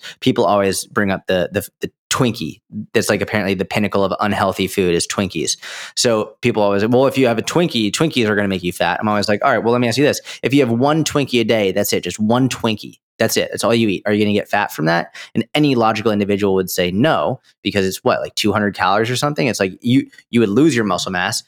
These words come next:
You'd be seriously deficient in any and all micronutrients. It would be very unhealthy. Your mood would go down. Sex drive would go down. You'd have a host of issues as a result of only having one fucking Twinkie a day.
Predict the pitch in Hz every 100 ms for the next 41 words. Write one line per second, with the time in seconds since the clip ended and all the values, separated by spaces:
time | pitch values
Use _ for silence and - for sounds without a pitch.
0 | - - 113 104 104 101 - - 151 165
1 | 135 113 104 101 101 - 95 95 95 107
2 | 101 95 95 92 90 92 85 - 104 101
3 | 101 101 104 131 147 110 101 95 82 107
4 | 107 101 98 - - - 123 160 135 113
5 | 107 98 95 104 151 - 113 101 98 95
6 | 92 101 117 117 101 - 160 - 104 -
7 | 139 - 104 95 98 98 104 104 98 120
8 | 110 98 104 98 95 101 95 101 104 98
9 | 107 107 123 92 80 85